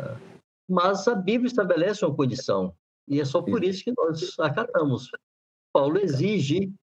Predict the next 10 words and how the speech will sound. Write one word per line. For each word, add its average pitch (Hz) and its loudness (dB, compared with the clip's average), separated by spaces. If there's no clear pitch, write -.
que - 0
os 127 -2
presbíteros 190 0
tenham 175 0
filhos 170 -2
crentes. 160 -4
Então, 151 -2
não 165 -2
temos 160 0
como 156 0